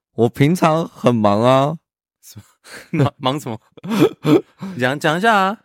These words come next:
Speaker 1: 就工作繁忙，毕竟
Speaker 2: OK。
Speaker 1: 在 A 厂，你也知道。
Speaker 2: 好。
Speaker 1: 然后
Speaker 2: 可是你 A 厂，你都十一点上班啊，<laughs> 不是吗？<laughs> 你早，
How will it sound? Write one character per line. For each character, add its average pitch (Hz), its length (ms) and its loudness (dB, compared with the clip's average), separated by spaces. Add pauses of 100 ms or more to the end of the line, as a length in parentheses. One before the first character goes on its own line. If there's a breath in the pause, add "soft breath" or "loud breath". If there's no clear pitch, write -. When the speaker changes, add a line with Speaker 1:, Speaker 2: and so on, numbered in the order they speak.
(140)
Speaker 1:
就 127 600 4 (200)
工 143 260 2
作 131 300 4
繁 92 200 0
忙， 101 500 -2 (280)
毕 123 140 -2
竟 117 180 -2
Speaker 2:
OK。 110 200 -2 (260)
Speaker 1:
在 135 160 4
A 123 240 4
厂， - 320 -2 (120)
你 98 100 -6
也 104 100 -2
知 87 180 -12
道。 101 380 -10
Speaker 2:
好。 90 320 -14 (400 soft breath)
Speaker 1:
然 104 200 0
后 107 760 4
Speaker 2:
可 139 120 -4
是 233 140 -4
你 170 140 0
A 165 180 2
厂， 143 260 0
你 113 60 -4
都 165 140 0
十 123 180 -8
一 135 40 -6
点 127 200 0
上 120 220 -2
班 117 120 2
啊， 117 340 -6 (240)
<laughs> - 240 -20
不 127 120 -12
是 123 220 -10
吗？ 117 120 -6 (300)
<laughs> 139 200 2 (640 loud breath)
你 117 80 -8
早， 120 260 0